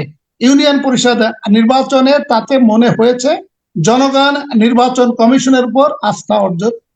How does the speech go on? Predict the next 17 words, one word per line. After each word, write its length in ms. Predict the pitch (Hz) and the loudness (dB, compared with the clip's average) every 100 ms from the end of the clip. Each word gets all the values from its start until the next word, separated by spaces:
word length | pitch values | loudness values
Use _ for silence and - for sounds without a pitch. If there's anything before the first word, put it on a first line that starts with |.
| _ _ _ _ | _ _ _ _
করেছে, 420 | - 233 208 - 139 - _ _ _ | -2 0 0 -4 -12 -14 _ _ _
এই 120 | 277 285 | -4 -2
কথা 140 | 285 254 | 0 0
উনি 100 | 254 220 | 0 2
বলতে 200 | 247 247 247 | 0 0 -2
পারেন, 200 | 180 165 160 | -2 -2 -2
কিন্তু 200 | 262 247 247 | 0 2 2
উনি 80 | 247 247 247 | 0 0 0
কোনোভাবেই 540 | 262 294 247 285 320 294 | 2 2 0 0 -2 0
বলতে 180 | 277 294 254 | -2 -2 0
পারেন 200 | 247 240 | 0 2
না 40 | 233 208 | 2 0
যে 60 | 214 | -2
বিএনপির 380 | 208 220 220 233 - | -2 -2 -2 -4 -4
সমর্থকরা 540 | 196 202 - 233 262 311 - _ _ _ | -6 -6 -6 -2 -2 -2 -6 _ _ _
অংশ 320 | 226 262 262 - 240 | 0 2 2 2 2
নিচ্ছে। 300 | 240 - - | 2 0 -4